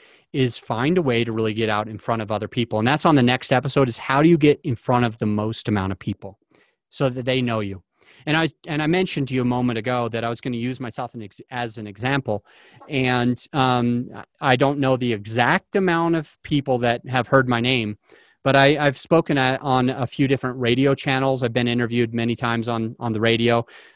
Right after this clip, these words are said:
Uh, I've probably been interviewed, uh, at least fifty times, maybe a hundred times on podcasts.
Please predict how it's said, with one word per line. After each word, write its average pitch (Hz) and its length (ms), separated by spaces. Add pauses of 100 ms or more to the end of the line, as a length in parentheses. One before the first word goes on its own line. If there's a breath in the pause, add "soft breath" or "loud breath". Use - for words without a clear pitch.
Uh, 127 40
I've 113 440
probably 120 300
been 117 160
interviewed, 117 500 (140)
uh, 110 360
at 131 160
least 139 360 (100)
fifty 151 320
times, 117 400
maybe 120 220
a 110 60
hundred 135 340
times 110 480
on 110 360
podcasts. - 880